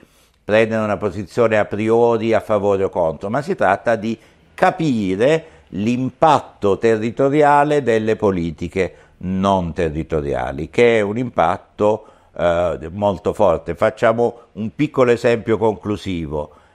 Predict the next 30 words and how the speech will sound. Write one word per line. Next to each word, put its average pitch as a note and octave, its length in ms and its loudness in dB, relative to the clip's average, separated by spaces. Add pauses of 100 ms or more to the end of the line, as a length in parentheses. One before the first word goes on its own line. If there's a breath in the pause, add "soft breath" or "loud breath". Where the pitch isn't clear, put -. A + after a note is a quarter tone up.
(140)
Eh, F2 360 0
sostenere C#3+ 760 0
le C3+ 140 2
pluriclassi C3+ 1300 -2 (280 soft breath)
sembra G#2+ 720 2
una B2 420 0
politica C3+ 540 0
di C#3+ 140 0
tipo B2+ 300 -2
pedagogico, F2+ 1040 0
invece E3 480 0
è - 20 4
una A#2+ 200 0
politica D#3 500 0
territorialmente B2 960 0
molto G2+ 300 -4
importante, F2+ 920 0 (320 soft breath)
perché G2+ 320 0
le G#2 140 0
pluriclassi B2 920 2
ci D2+ 100 -16
sono G#2+ 280 0
nei F#2+ 160 -4
comuni G#2 380 -4
più F#2+ 260 -8
piccoli G2+ 540 -2
d'Italia, F2+ 640 0
delle F2+ 280 0
aree E2+ 320 0
interne, E2 720 -6